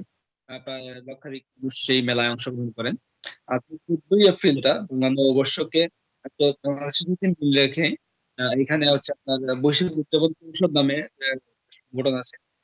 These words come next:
তারা দুইটা সংগঠনে আসলে এটা উদযাপন করে। চোদ্দ তারিখে তারা করে সেটা। উদীচী শিল্পী গোষ্ঠী, উদীচী যুক্তরাজ্য আছে এটার সাথে জড়িত। আর পাশাপাশি হচ্ছে আপনার, আহ,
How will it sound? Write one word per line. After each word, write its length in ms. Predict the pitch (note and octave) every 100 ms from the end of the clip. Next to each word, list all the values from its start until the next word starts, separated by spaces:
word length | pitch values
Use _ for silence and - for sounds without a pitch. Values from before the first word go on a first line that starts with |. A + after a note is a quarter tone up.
| _ _
তারা 200 | - C#3+
দুইটা 340 | D3+ C#3+ D#3 G3+
সংগঠনে 480 | F#3+ D#3 - D#3 D3
আসলে 260 | - C3+
এটা 120 | C3+
উদযাপন 340 | C3+ C3 C3 _ _
করে। 180 | D3+
চোদ্দ 240 | D3+ _ _
তারিখে 260 | D3 D3 D3 - _ _ D3+ D#3+ -
তারা 180 | C#3+ C#3
করে 220 | C3+ B2+
সেটা। 240 | C3+ D#3 - _ _ _ _ _ _ _ - _
উদীচী 560 | D#3 D3+ C#3+ D3+ D3 D3 - C3
শিল্পী 340 | - C3+ C3+
গোষ্ঠী, 280 | C#3 C3+ -
উদীচী 400 | D3+ C#3 C#3 D3+
যুক্তরাজ্য 560 | D3 _ _ D3 C#3 C#3 C#3
আছে 260 | A#2+ A#2+ C3+
এটার 180 | A#2+
সাথে 200 | B2+ C3
জড়িত। 340 | B2 B2+ - F3+ A#3 _ _ _ _
আর 120 | C3 - _
পাশাপাশি 540 | E3 G3 G3+ G#3 -
হচ্ছে 260 | F3+ D#3+ D#3
আপনার, 260 | C#3 C3+ C#3+ - _ _ -
আহ, 360 | C3 C3 -